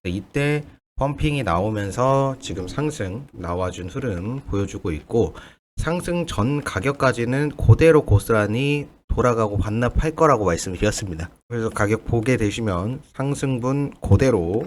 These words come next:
고스란히 반납을 했고 이제부터가 사실상 중요한데 지금부터 이 기준에서 하락장이 나오게 되면 전부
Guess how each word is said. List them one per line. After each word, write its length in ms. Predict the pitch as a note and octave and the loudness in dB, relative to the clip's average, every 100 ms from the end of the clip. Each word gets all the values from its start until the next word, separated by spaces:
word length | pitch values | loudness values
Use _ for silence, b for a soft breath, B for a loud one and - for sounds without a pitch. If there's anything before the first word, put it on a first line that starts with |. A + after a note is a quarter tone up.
| - | -4
고스란히 480 | - F#2+ A2 G2+ F#2+ | -4 2 2 2 -2
반납을 560 | - G2 G#2 G#2+ G2+ | -2 0 4 2 4
했고 360 | A#2+ B2 C3 A#2 - | 0 2 4 4 2
이제부터가 1000 | A#2 F3 D#3+ - B2+ G#2 E2+ E2+ A#2+ C#3 | 2 4 4 2 0 0 0 2 0 -2
사실상 800 | - C3 C3+ - C#3+ C#3+ D3 C#3 - | -2 -2 0 0 0 2 0 -4 -6
중요한데 840 | - G#2+ A2 A2 G#2+ C#3 D3 E2+ b b b _ - | 0 2 6 4 4 4 4 4 b b b _ -8
지금부터 800 | A2+ C#3+ E3+ D#3+ A2+ F2 F#2 B2+ | -2 0 0 0 2 4 4 2
이 180 | G#2+ G#2 - | 0 -2 -6
기준에서 880 | - G2+ C3 C#3 G#2+ - C3+ C#3+ D3 | -6 0 4 4 4 4 4 4 2
하락장이 600 | - F3 F3 - C3 B2+ | 0 0 0 0 0 2
나오게 480 | F#2+ E2+ F2 F2+ E2 | 2 0 0 0 0
되면 400 | F2 E2+ A2+ D2 - | 0 2 2 0 -10
전부 360 | - G2+ A#2 | -6 -4 0